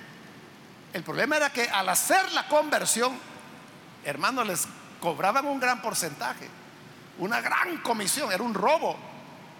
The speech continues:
Pero ¿qué hacía la gente? Si no aceptaban pagar la comisión,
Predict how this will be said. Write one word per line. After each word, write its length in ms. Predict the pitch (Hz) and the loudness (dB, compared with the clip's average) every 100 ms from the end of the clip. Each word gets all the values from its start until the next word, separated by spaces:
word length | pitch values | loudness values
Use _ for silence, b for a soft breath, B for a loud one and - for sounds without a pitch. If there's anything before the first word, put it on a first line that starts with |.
| - - - - - - - - - - - - - | -20 -20 -20 -20 -20 -20 -20 -20 -20 -20 -20 -14 -4
Pero 160 | 160 | -4
¿qué 100 | 160 | 0
hacía 240 | 160 233 247 | 2 4 2
la 120 | 269 | 4
gente? 420 | 302 214 147 131 | 2 0 -2 -4
Si 160 | - 151 | -2 0
no 100 | 139 | 0
aceptaban 600 | - 226 - 294 233 175 | 0 0 2 2 4 2
pagar 320 | 165 156 180 | 0 2 2
la 120 | 220 | 2
comisión, 500 | 277 294 285 277 349 | 2 0 2 0 0